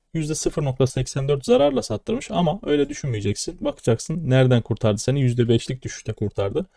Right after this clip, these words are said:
Her zaman kar etme diye bir şey yoktur zaten arkadaşlar. Ve bu videoda anlattıklarım yatırım tavsiyesi değildir.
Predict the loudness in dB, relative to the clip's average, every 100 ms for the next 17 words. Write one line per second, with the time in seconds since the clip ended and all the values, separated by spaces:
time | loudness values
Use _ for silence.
0 | _ _ _ 4 4 2 -4 -8 -8 0
1 | 0 0 0 0 -2 -2 -2 -2 -2 -2
2 | -2 -2 -4 -4 -6 -4 -6 -6 -4 2
3 | 2 2 0 0 0 0 -2 -2 -4 -2
4 | -2 0 0 2 2 2 -2 -2 2 4
5 | 4 0